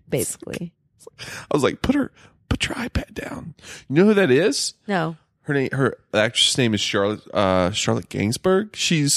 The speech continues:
Speaker 2: she was in Antichrist.
Speaker 1: Oh, gosh. <laughs> All right, then. Good for her.
Speaker 2: Yeah, her, her, they didn't need her
Speaker 1: She's the
Speaker 2: character.
Speaker 1: most
Speaker 2: Didn't make
Speaker 1: unnecess-, well,
Speaker 2: sense.
Speaker 1: I don't know.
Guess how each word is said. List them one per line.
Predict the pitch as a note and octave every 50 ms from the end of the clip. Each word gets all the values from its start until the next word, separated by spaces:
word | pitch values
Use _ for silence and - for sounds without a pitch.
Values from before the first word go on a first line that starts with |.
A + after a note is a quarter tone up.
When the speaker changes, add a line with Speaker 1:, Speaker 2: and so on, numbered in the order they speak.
| - -
Speaker 2:
she | - - D3
was | C#3 C#3+
in | C#3+ C3+ A#2+ - - _
Antichrist. | - A2 C3 - - - - - - G2+ G#2 - - - - - - - - _ _ _ _ _ _ -
Speaker 1:
Oh, | - F#3 F3+ F3 E3+
gosh. | C#3+ - D3+ D#3 D#3 C#3 C3 - - - - - - _ _ _ -
<laughs> | - - - - - - - _ _ _ _ _ _ _ _ -
All | F3 F#3
right, | G3 G3+ F#3 F3 -
then. | - E3 E3 F#3+ F#3 - _ _ _ _ _ _ _ _ _ _ _ _ _ _ _ _ _ _
Good | - E3 D#3+
for | - E3+ D#3+
her. | D3 G#2 F#2+ A#2+ C#3+ _ _ _ _ _ _ _ _ _ _ _ _ _ _ _ _ - - - _ _ _ _ _ _ _ _ _ _ _
Speaker 2:
Yeah, | - A#2+ - - - -
her, | G2+ A2+ A2+ G2+ E2+ B1 - - - -
her, | - - D#2 D2 A#1 - - _ _ _ - _ _ _ _ - - -
they | - - - - - F2 G2+ G2 F#2+ G2+ B2 B2
didn't | A#2 A2+ G2+ G2
need | G2+ G2 F#2
her | F#2 F2
Speaker 1:
She's | F2 E2+ E2 F2 -
the | G2+
Speaker 2:
character. | G#2+ F#2 G2 G2 A2 B2+
Speaker 1:
most | - G#3 -
Speaker 2:
Didn't | A#2+ A#2 G#2+ G#2+
make | G2+ F2+
Speaker 1:
unnecess-, | - A3+
well, | G#3+ G3+
Speaker 2:
sense. | F2 F2+ - - - - -
Speaker 1:
I | C#4+
don't | C#4+ C4
know. | G#3+ E3 D#3